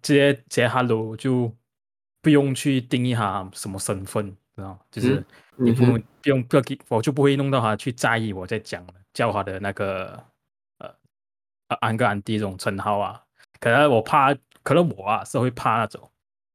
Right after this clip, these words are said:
Speaker 1: 你，我叫他 uncle，亲爱，我叫他 uncle，了事，然后他又很不爽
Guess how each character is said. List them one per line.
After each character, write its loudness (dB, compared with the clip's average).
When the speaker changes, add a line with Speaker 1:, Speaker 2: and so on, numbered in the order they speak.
Speaker 1:
你， -12
我 -6
叫 0
他 2
uncle， -4
亲 -6
爱， -4
我 -6
叫 -4
他 -8
uncle， -8
了 -12
事， -8
然 0
后 0
他 2
又 0
很 -8
不 -6
爽 -8